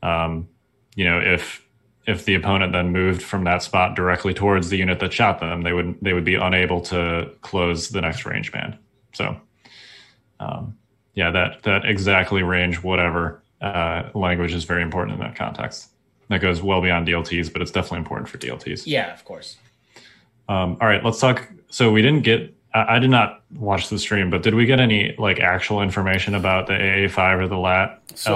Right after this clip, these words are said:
Speaker 1: L E?
Speaker 2: Just models and bases, basically.
Speaker 3: Right. So we, we, we know what the bases look like, which is important. The, um, I believe the A A five is on a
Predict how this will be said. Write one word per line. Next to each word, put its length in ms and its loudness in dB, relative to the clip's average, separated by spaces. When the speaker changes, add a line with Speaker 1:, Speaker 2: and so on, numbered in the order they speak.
Speaker 1:
L 80 0
E? 160 0
Speaker 2:
Just 100 2
models 300 -6
and 140 -10
bases, 380 -12
basically. 400 -16
Speaker 3:
Right. 200 -10
So 160 -8
we, 220 -8
we, 440 -6
we 120 -10
know 80 -4
what 100 -4
the 60 -14
bases 320 -8
look 140 -12
like, 240 -12
which 160 -14
is 140 -6
important. 480 -4
The, 320 -6
um, 420 -10
I 60 -10
believe 240 -4
the 160 -10
A 240 0
A 20 -2
five 460 -4
is 120 -8
on 200 -8
a 280 -10